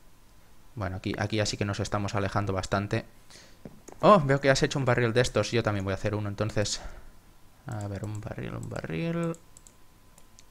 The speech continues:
Se hacía así, ¿no? Pues,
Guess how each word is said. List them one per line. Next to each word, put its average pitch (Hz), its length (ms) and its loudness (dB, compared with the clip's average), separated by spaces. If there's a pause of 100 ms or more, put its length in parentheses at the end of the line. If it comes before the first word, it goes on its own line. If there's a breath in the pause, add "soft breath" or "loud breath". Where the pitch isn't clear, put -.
(260)
Se - 140 -4
hacía 160 180 -4
así, - 240 -4
¿no? 117 180 -8 (1200)
Pues, - 300 -8